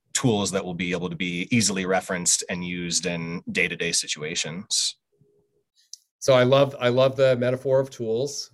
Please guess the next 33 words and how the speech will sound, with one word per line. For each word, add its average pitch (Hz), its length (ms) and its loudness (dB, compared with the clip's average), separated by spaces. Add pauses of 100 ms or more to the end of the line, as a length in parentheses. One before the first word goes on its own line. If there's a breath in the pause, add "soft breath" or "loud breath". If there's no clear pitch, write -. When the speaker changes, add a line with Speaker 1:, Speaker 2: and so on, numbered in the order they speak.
Speaker 2:
We 113 120 -2
like 113 240 0
to 123 80 -4
think 120 240 2
of 113 80 -2
it 120 240 0
kind 113 200 0
of 104 60 -4
like 110 200 -2
a 113 40 0
toolbox. 120 1000 -2
You 110 100 -4
know, 107 200 4
you 107 160 -2
have, 120 320 0
everybody 135 480 0 (180)
kind 123 200 2
of 110 40 0
has 120 220 0
some 120 80 -6
tools 123 320 -2
in 120 60 -2
their 113 100 2
toolbox, 110 640 -2
and 107 80 -4
it's 101 100 -8
always 131 220 0
good 117 260 0
to 104 60 -10
have 104 220 -4
new 113 180 -2
ones, 76 460 -6
right? 92 260 -2